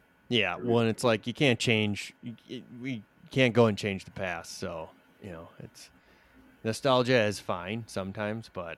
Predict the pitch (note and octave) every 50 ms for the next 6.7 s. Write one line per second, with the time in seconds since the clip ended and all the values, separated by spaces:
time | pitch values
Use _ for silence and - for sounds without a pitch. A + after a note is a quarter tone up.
0 | - - G2+ - - G#2+ G2 - F#2+ F2+ - - F#2+ F2 F2 F2+ E2+ - - F2+
1 | F2 E2+ F2 F2+ F2+ F2+ F2+ F2 F2+ F2+ F2 F2+ F#2 F2+ F2+ F2 E2+ E2+ E2+ E2+
2 | E2 D#2+ E2+ - - - _ _ _ _ _ _ _ _ _ _ _ _ _ _
3 | _ _ _ _ _ _ _ _ _ _ _ _ _ _ _ _ _ _ _ -
4 | G#2 F2+ E2 - A2 G#2+ - - C#3 B2+ A#2+ - B2 - - A2+ G#2 G2+ F#2+ F#2
5 | F#2 G2 G2+ F#2+ F2 E2+ F2+ - _ _ _ _ _ _ _ _ _ _ _ _
6 | - - G2+ E2+ E2+ F2 F2 F2+ - F#2+ F2 F2 -